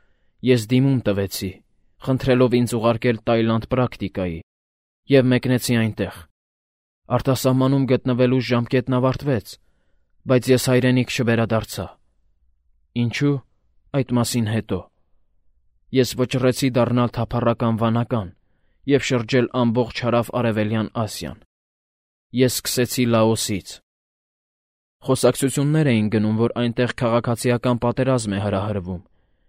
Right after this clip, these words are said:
և այդ պատճառով էլ ես հատկապես այնտեղ ձգտեցի։ Ես կարող էի աղոթել հանուն խաղաղության։ Նախկին Լուանգ Պրեբանկ թագավորության միջով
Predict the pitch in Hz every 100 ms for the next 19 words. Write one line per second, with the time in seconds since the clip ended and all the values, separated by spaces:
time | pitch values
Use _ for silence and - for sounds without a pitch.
0 | _ 127 120 131 123 - 123 - 120 131
1 | 127 113 113 123 120 - 113 123 - 123
2 | 120 135 113 107 98 98 98 87 78 _
3 | _ _ _ _ _ _ _ 147 143 -
4 | 127 131 123 117 - 127 113 110 123 104
5 | 113 110 107 - 107 104 101 107 - 101
6 | 85 _ _ _ _ _ _ _ _ _
7 | - 127 123 - 135 135 120 123 127 -
8 | 120 117 120 123 - 113 113 113 120 -
9 | 123 120 120 - 127 120